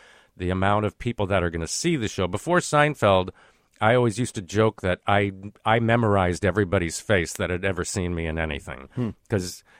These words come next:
Speaker 1: you know, some nights we'd do a show and there was a couple in the entire theater, there were two people, and they were sitting in the front row making out.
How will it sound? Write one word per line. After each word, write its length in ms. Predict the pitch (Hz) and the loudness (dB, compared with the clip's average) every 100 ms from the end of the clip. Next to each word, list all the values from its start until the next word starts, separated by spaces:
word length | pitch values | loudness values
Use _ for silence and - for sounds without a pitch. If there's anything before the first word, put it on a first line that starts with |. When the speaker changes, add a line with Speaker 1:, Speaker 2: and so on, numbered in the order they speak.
| _ | _
Speaker 1:
you 80 | 143 | -2
know, 60 | 113 | 0
some 220 | - 147 | 2 4
nights 260 | 139 127 123 | 4 2 0
we'd 160 | 117 | 0
do 140 | 101 110 | 2 2
a 60 | |
show 280 | 101 131 123 | 2 2 2
and 140 | 104 | 2
there 80 | 98 | 2
was 160 | 98 85 | 0 -4
a 40 | |
couple 500 | - 120 - 92 76 _ _ _ _ _ _ | -2 0 2 0 -4 _ _ _ _ _ _
in 120 | 110 | -6
the 100 | 101 | -2
entire 420 | 98 92 143 139 123 | -4 -2 2 2 2
theater, 300 | 135 113 104 | 0 0 0
there 100 | 87 | 0
were 100 | 85 | -4
two 240 | - 139 | -4 -4
people, 460 | - 113 - 78 76 | -2 -6 -4 -6 -6
and 140 | 90 | -6
they 60 | 90 | -6
were 100 | 87 | -4
sitting 340 | - 135 143 | -2 -2 -2
in 80 | 117 | -2
the 80 | 104 | -2
front 260 | 110 101 | -2 -2
row 140 | 104 95 | 0 -2
making 480 | 92 95 98 90 | 0 -2 -2 -2
out. 280 | 85 78 67 | 0 0 -2